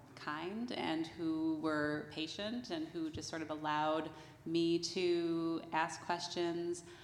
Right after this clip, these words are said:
um, really helped to soften my heart. They may not have been the person to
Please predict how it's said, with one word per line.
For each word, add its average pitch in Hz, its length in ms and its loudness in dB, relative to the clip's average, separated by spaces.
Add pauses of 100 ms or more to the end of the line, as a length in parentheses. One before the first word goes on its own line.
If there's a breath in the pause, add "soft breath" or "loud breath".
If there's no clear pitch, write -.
(220 loud breath)
um, 160 420 -2
really 175 340 2
helped 160 440 -2 (100)
to 151 280 2
soften 156 400 -2
my 196 120 2
heart. 202 380 2
They 175 160 2
may 170 260 2
not 170 220 6
have 165 80 -2
been 165 160 2
the 160 60 0
person 170 640 0
to 160 600 4